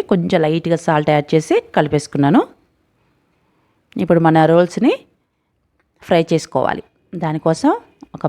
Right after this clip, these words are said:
ప్యాన్ పెట్టుకొని అందులో డీప్ ఫ్రైకి ఆయిల్ పోసుకున్నాను. ఇప్పుడు మన ఆయిల్ హీట్ ఎక్కింది. మన రోల్స్ని, ఆ ఎడ్జెస్ని కార్న్ ఫ్లోర్‌లో ముంచేసి వేసుకోవాలండి. దానివల్ల లోపల ఉన్న స్టఫ్ బయటికి రాకుండా బాగా వస్తుందన్నమాట.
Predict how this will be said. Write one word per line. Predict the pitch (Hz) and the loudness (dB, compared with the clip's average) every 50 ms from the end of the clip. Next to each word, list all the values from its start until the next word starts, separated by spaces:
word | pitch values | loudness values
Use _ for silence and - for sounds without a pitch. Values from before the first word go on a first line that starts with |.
| - - | -2 0
ప్యాన్ | 156 151 151 151 147 | 0 0 0 0 -2
పెట్టుకొని | 160 - - - 202 240 226 | -4 -4 0 0 0 2 2
అందులో | 170 147 147 147 139 | 0 0 0 0 0
డీప్ | 151 151 147 | 0 0 0
ఫ్రైకి | 156 147 147 147 - 294 392 349 233 | 0 0 0 0 0 0 2 2 2
ఆయిల్ | 180 156 151 147 - 151 | 2 2 0 -2 -2 -2
పోసుకున్నాను. | 147 143 - - 156 147 147 160 240 349 508 - - - - - - - - - - - - _ _ _ _ _ _ _ _ _ _ _ _ _ _ _ _ _ | -2 -2 -4 -2 0 0 2 2 2 0 -2 -6 -16 -18 -18 -20 -20 -20 -20 -20 -20 -20 -20 _ _ _ _ _ _ _ _ _ _ _ _ _ _ _ _ _
ఇప్పుడు | - 170 160 156 | -12 -8 -6 -4
మన | 151 151 147 147 147 | -4 -2 -2 -2 0
ఆయిల్ | 151 156 156 160 151 151 | 0 0 0 -2 -2 -6
హీట్ | 151 151 - 147 | -6 -6 -6 -8
ఎక్కింది. | - - - 143 139 139 143 | -6 -2 -2 0 0 0 0
మన | 143 147 143 147 | 2 2 4 4
రోల్స్ని, | 151 156 156 - - 233 311 - - - - _ - | 4 2 2 0 0 0 0 0 -2 -20 -20 _ 0
ఆ | 160 160 165 | 2 4 4
ఎడ్జెస్ని | 170 156 151 208 202 202 - 233 285 285 - | 2 2 2 0 0 2 2 2 2 2 2
కార్న్ | 196 170 170 175 - | 0 0 0 -2 0
ఫ్లోర్‌లో | - 180 175 170 170 170 170 165 165 | 2 2 2 2 2 2 0 2 0
ముంచేసి | 165 165 - - 180 180 - 247 214 | -2 -2 0 0 0 0 2 2 2
వేసుకోవాలండి. | 175 170 - - - 156 151 147 147 147 156 147 156 | 2 2 0 -2 0 0 0 2 0 -2 -4 -2 -2
దానివల్ల | 151 151 147 156 165 202 294 - 440 - - 160 156 | -2 0 0 0 0 0 0 -2 -4 -6 -4 0 0
లోపల | 160 156 - 165 156 151 | 0 2 2 0 0 0
ఉన్న | 160 156 151 156 156 - | 0 0 0 0 0 -2
స్టఫ్ | - - 151 - - 214 190 185 | -2 -4 -4 -4 -2 -4 -2 0
బయటికి | 160 156 151 156 147 147 | 0 -2 -2 -4 -2 -2
రాకుండా | 143 139 - 143 143 180 277 427 - _ _ _ _ _ _ _ _ _ _ - 156 | -2 -2 -4 -8 -6 -4 -6 -6 -6 _ _ _ _ _ _ _ _ _ _ -6 -2
బాగా | 147 143 139 139 131 131 | -2 -2 0 -2 -2 -4
వస్తుందన్నమాట. | - - - - 147 139 131 131 127 127 123 - | -4 -8 -10 -8 -6 -6 -4 -4 -6 -6 -6 -6